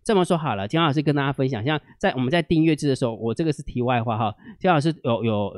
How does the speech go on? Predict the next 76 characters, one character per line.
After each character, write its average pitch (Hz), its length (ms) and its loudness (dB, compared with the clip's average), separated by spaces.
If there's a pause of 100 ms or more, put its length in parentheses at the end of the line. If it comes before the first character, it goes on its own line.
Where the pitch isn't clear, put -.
呃， 123 120 0
如 220 100 4
果 240 100 8
假 165 100 4
设 202 100 6
你 190 80 8
有 156 100 6
去 - 120 -4
看 160 180 -2
那 156 80 0
个 143 100 2
什 123 100 0
么， 101 80 -2
呃， 104 280 -2
体 - 160 -6
验 151 140 6
影 110 100 -2
片 135 140 2
的 123 60 2
话， 127 120 0
大 117 120 -2
家 110 60 -8
知 117 60 -20
道 117 100 -2
哈， 113 160 -4 (220)
我 127 60 -2
们 151 120 6
订 226 160 2
阅 220 120 8
制 202 140 2
的 170 160 4
一 151 140 4
个， 135 340 4
一 131 60 0
个 139 100 6
绩 147 160 0
效 139 160 4
是 131 100 0
这 120 80 0
样 101 140 -2
子， 101 200 -12 (500)
然 113 180 -6
后 120 80 0
是 131 100 -8
这 147 80 2
样 135 80 4
慢 156 140 2
慢， 175 120 4
慢 170 140 4
慢， 165 120 4
慢 160 100 4
慢 156 80 2
上 165 160 2
去 151 120 -2
的。 135 200 -4 (920)
好， 110 200 -4
慢 143 140 2
慢 147 100 4
上 135 160 0
去 135 100 -4
的 123 80 -4
哈。 120 140 -2 (240)
那 160 100 -2
这 190 100 -2
边 190 180 4
有 131 40 4
一， 143 220 0
有 123 200 0
一 139 60 2
次 156 160 -2
回 139 160 2
档， 110 220 -4
然 113 100 -2
后 143 60 2
这， 151 140 -8
呃， 135 100 -6